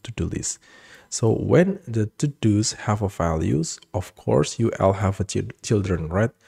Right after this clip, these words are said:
So that's what I'm going to test. So in here, the first thing is we need to get the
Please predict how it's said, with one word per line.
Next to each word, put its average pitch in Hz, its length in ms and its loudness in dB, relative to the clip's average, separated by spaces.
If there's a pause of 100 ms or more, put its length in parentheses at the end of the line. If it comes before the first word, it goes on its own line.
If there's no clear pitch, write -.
(160)
So 101 160 -2 (100)
that's 131 300 0
what 107 280 -2 (140)
I'm 101 160 -2
going 90 220 0
to - 120 -4
test. - 380 -10 (320)
So - 160 -6
in 90 120 -2
here, 127 520 4
the - 60 -4
first - 440 0
thing 101 200 -2
is 104 300 -4
we 120 80 0
need 131 140 0
to 131 60 2
get 101 460 -2
the 104 380 -4